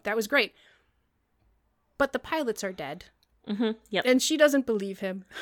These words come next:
Speaker 1: <laughs>
Speaker 2: Yep.
Speaker 1: And he's like, "Oh, really? How did that happen, you silly man? This is a fun, strange game we're playing." It's like,
Speaker 2: Mm-hmm.
Speaker 1: "Well, I shot them." Well, okay, to be fair,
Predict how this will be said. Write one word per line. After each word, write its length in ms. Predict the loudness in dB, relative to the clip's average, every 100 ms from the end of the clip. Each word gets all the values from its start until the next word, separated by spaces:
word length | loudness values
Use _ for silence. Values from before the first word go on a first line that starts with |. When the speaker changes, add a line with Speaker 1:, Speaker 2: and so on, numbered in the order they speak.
| -14 2 10
Speaker 1:
<laughs> 60 | 10 10 8
Speaker 2:
Yep. 180 | 8 8
Speaker 1:
And 1080 | 4 -2 -10 -16 -16 _ _ -20 -20 -8 -4
he's 60 | -2
like, 140 | 0
"Oh, 140 | 4 6
really? 200 | 4 2
How 140 | 0
did 120 | -2 0
that 140 | 0
happen, 400 | 2 0 0 -4
you 80 | -6
silly 320 | -4 -4 -2
man? 320 | -2 0 0 0
This 140 | -2
is 120 | 0
a 60 | 0
fun, 360 | 2 0 0
strange 500 | -4 -4 -2 -2 -2
game 240 | -4 -4 -4
we're 100 | -6
playing." 480 | -4 -2 0 -2 -4 -10 -20 -4
It's 80 | 0
like, 80 |
Speaker 2:
Mm-hmm. 60 | 4
Speaker 1:
"Well, 200 | 4 4 0
I 80 |
shot 260 | -2 -4 -6
them." 180 | -10 0
Well, 180 | 2 2
okay, 200 | 0 -2
to 140 | -2 -4
be 100 | -4
fair, 380 | -2 -2 -2